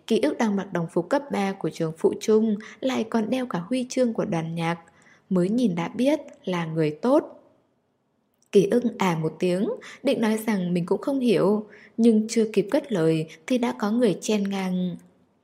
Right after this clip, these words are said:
"Để anh chọn giúp em nhé." Phó Tiểu Ninh vươn cánh tay ngang qua vai ký ức để chọn ra mấy đĩa nhạc trên giá. Tất cả đều là đĩa tồn được trực tiếp mang nguyên kiện từ nước ngoài về, trong nước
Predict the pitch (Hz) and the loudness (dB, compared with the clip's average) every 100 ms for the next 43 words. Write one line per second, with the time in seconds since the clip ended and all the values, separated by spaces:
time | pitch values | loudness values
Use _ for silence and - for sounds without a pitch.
0 | - - 196 - 202 196 208 208 269 269 | -14 4 6 6 2 0 -2 0 0 2
1 | 214 196 233 277 294 - _ _ _ _ | 0 2 2 0 -2 -14 _ _ _ _
2 | _ _ _ _ - 180 170 208 214 170 | _ _ _ _ -2 0 0 2 2 2
3 | 170 208 208 - - 277 254 247 214 220 | 2 2 0 -6 0 2 2 0 -2 -2
4 | 240 240 247 247 240 240 226 226 180 - | -2 0 2 2 0 -4 -6 -2 -4 2
5 | 294 - - - 226 196 160 - 196 - | 0 0 -6 -4 2 2 0 -4 -6 -4
6 | 196 185 175 180 190 254 240 - 202 180 | -4 -2 -2 0 0 0 -2 0 0 0
7 | 180 165 175 233 - _ _ _ _ _ | -2 -2 -2 -4 -6 _ _ _ _ _
8 | _ 277 277 - 185 160 175 - - 240 | _ 0 0 0 0 0 -4 -6 4 6
9 | 220 208 247 269 220 185 170 175 - 220 | 6 4 0 2 2 2 2 -2 0 0
10 | 214 381 - 214 208 196 202 202 208 214 | 2 -2 0 0 0 0 0 0 2 0
11 | 214 - 170 247 277 170 160 165 160 156 | 0 -4 -2 -2 -2 -2 -2 0 0 0
12 | 151 - - - 226 202 220 262 | -4 -14 -20 -6 -2 0 2 0